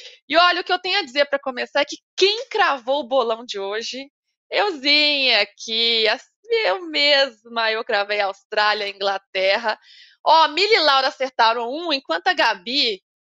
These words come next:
fugiu ontem só porque o Japão foi eliminado, que ela disse que o Japão ia ser campeão,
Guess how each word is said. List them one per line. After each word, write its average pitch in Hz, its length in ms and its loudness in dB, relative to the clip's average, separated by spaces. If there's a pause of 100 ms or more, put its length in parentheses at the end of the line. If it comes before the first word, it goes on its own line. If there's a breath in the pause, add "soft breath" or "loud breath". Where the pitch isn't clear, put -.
(160)
fugiu 320 480 2
ontem 247 300 2
só 294 180 0
porque - 200 -6
o 294 80 2
Japão 240 460 -2
foi 214 180 -2
eliminado, 240 840 0 (140)
que - 80 -2
ela 226 140 2
disse 240 280 -8
que - 80 -4
o - 40 -2
Japão 208 560 0 (120)
ia 226 220 0
ser 226 280 -8
campeão, 247 720 0